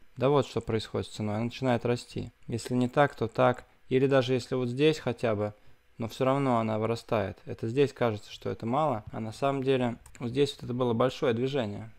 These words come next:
Если мы измерим его, вот одна стохастика и до пика, это было движение на девяносто три процента. И если вы посмотрите в истории всех отскоков стохастика,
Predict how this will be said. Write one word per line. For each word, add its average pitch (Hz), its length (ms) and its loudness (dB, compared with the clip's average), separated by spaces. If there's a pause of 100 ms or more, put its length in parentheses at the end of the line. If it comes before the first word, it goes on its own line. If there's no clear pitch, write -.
(140)
Если - 120 -8
мы 117 200 -4
измерим 131 440 -2
его, 113 160 -2
вот 110 200 -2
одна 117 340 -2
стохастика - 720 -6
и 120 180 -6
до 113 200 -2
пика, 143 480 -6 (480)
это - 180 -8
было 123 180 4
движение 135 380 2
на 120 80 2
девяносто 127 420 0
три 135 180 0
процента. 110 600 -2 (180)
И 123 60 0
если 143 300 4
вы 143 80 4
посмотрите 143 500 2
в 135 60 2
истории 147 340 8
всех 127 480 10
отскоков 113 540 6
стохастика, 107 800 4